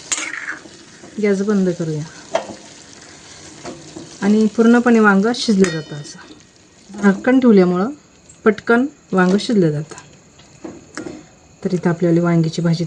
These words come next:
तयार आहे बघा, किती छान अशी मस्तपैकी वांग्याची भाजी झालेली आहे.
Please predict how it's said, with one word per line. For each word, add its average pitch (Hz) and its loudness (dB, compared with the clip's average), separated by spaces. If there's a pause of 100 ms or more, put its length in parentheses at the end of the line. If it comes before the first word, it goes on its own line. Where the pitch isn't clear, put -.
तयार 165 0
आहे 160 -2
बघा, 160 -4 (120)
किती 202 -6 (100)
छान 190 2
अशी 170 -2
मस्तपैकी 185 -2 (540)
वांग्याची 180 -2
भाजी 175 2
झालेली 175 2
आहे. 226 -4